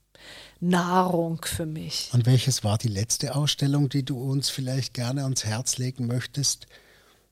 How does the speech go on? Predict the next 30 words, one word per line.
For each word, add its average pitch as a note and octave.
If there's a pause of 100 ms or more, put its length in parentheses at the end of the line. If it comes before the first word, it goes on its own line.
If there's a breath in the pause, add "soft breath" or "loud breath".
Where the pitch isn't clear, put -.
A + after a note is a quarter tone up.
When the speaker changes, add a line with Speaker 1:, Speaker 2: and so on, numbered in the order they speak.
(300 loud breath)
Speaker 2:
die C#3
dich, C#3
die C#3
dich B2 (160)
auf C3 (100)
irgendeine D3+
Art C3+
und D3+
Weise, C#3+
ähm, C3 (140)
äh, - (120)
genährt C3+
oder C#3
beeindruckt C#3
hat? - (1900 loud breath)
Speaker 1:
Also G3+
die, G3+ (240)
wenn G3+
ich F#3
jetzt G3
nur C4
sage, A#3+
die G#3+
letzte G#3+
Ausstellung, C#4+
die -
ich -
angeschaut B3+
hab, - (120)
war G#3+